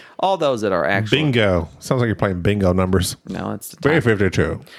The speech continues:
Speaker 1: Plus,
Speaker 2: B seventeen.
Speaker 1: I grew up near Tinker Air Force Base in Oklahoma City.
Speaker 2: What about Soldier Spy Air Force Base?
Speaker 1: What?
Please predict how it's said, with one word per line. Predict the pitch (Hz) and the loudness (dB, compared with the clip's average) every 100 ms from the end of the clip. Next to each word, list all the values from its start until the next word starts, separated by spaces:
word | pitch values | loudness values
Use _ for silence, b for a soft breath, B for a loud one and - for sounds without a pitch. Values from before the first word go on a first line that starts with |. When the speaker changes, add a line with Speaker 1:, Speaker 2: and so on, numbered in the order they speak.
| B | B
Speaker 1:
Plus, | - 170 | 0 2
Speaker 2:
B | 143 | 2
seventeen. | - 110 95 87 85 87 | 2 0 0 0 0 0
Speaker 1:
I | 123 | -2
grew | 131 147 | 0 0
up | 110 | 0
near | 131 127 | -2 -2
Tinker | - 143 123 | -2 -2 0
Air | 113 123 | 0 0
Force | 107 101 | 0 -2
Base | - 104 98 | -2 -2 -2
in | 92 | -6
Oklahoma | 101 92 101 - | -8 -6 -8 -6
City. | 104 - - _ _ _ _ _ _ | -8 -8 -14 _ _ _ _ _ _
Speaker 2:
What | 107 | 0
about | 101 98 87 | 2 0 0
Soldier | - 110 98 | 0 2 2
Spy | - 107 113 | 0 2 2
Air | 101 98 95 | 2 2 0
Force | - 117 95 - | 0 2 2 0
Base? | 98 90 - - _ _ _ _ - | -2 -2 -4 -12 _ _ _ _ -20
Speaker 1:
What? | - 117 - - | -6 -4 -4 -6